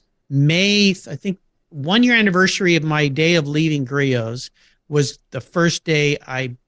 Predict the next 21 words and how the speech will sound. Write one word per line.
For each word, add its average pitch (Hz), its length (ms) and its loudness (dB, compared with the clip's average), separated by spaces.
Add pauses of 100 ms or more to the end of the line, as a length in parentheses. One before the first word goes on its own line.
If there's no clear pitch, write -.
(240)
launched 143 320 -6
my 117 100 -10
first 117 260 -14
show. 107 260 -12
That 160 120 -4
was 185 100 0
kind 202 160 2
of 170 60 4
my 143 120 0
goal. 123 260 -2
I 110 80 -10
had 156 180 -2
to 170 160 2
figure 190 500 -2
it 165 80 2
all 147 220 2
out 131 200 -4
in 127 120 -10
that 127 180 -8
time 110 280 -14
frame. - 280 -20